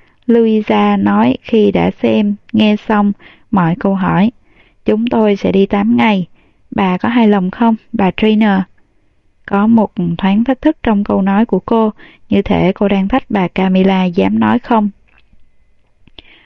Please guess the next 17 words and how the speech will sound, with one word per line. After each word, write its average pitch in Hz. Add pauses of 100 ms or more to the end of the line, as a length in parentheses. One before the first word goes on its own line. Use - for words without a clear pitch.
(120)
"Nếu 233
đó 226
là 262
điều 196
mà 175
mọi 170
người 185
muốn 202
làm 208
thì 180
tôi 185
thấy 208
ổn 180
cả 175
thôi," 220 (480)
Camilla 196
nói. 196